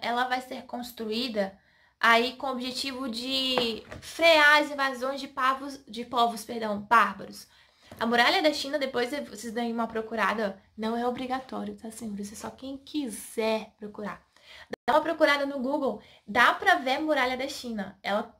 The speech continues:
demorou mais de seiscentos anos, ela não foi construída assim de um dia pra outro.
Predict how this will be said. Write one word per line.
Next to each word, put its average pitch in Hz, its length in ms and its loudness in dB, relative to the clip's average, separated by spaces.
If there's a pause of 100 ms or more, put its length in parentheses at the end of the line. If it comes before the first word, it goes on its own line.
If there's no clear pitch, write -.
demorou 233 440 0
mais 226 200 0
de - 80 -16
seiscentos 277 800 -8
anos, 208 220 -2
ela 220 80 0
não 233 100 -4
foi 247 120 -4
construída 247 480 -4
assim 226 180 -10
de 214 100 -10
um 220 40 -6
dia 214 160 -6
pra 214 160 -6
outro. 202 240 -8